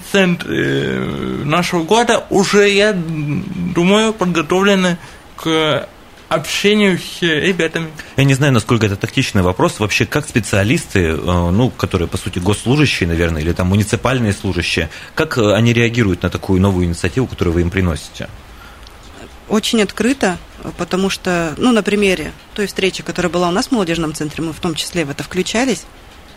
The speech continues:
Speaker 3: И с точки зрения как участника этого семинара это было очень интересно, потому что вроде бы очевидны какие-то вещи,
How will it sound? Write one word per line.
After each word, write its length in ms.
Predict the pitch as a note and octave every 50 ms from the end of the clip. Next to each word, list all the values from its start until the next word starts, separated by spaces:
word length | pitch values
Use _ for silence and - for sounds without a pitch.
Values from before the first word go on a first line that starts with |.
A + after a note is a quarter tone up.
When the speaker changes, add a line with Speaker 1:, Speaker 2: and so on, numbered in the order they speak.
| - - -
Speaker 3:
И 240 | - F#3+ F#3 E3+ E3+
с 140 | E3+ - -
точки 300 | - G#3+ G#3+ - - G3
зрения 380 | F3 F#3 F#3 F#3 E3+ D#3+ D3+ D3
как 240 | D3+ C#3+ - -
участника 640 | D#3 E3 E3+ - A3+ B3+ - - A#3 G3+ F3+ D#3 D3 F3 F3 -
этого 260 | - F3+ - D#3 E3+
семинара 440 | - - F#3+ F#3 F3 G3 A3+ C4+ C4+
это 200 | F#3+ F#3 - G3
было 220 | F3+ F3+ G#3 F#3+
очень 220 | G3+ G#3 - - G#3+
интересно, 400 | G3+ A#3+ A3 G#3+ F3+ - F3 D3
потому 260 | - E3 - D3+ D#3
что 160 | - - D3+
вроде 260 | D3+ E3+ F#3 F3 E3+
бы 100 | D#3 D#3+
очевидны 460 | E3 E3 - - F#3+ G3 F3 D#3+ D3+ D3+
какие-то 300 | D3+ - - E3 - D#3
вещи, 440 | D3 F#3+ C4 D#4+ - - - F3+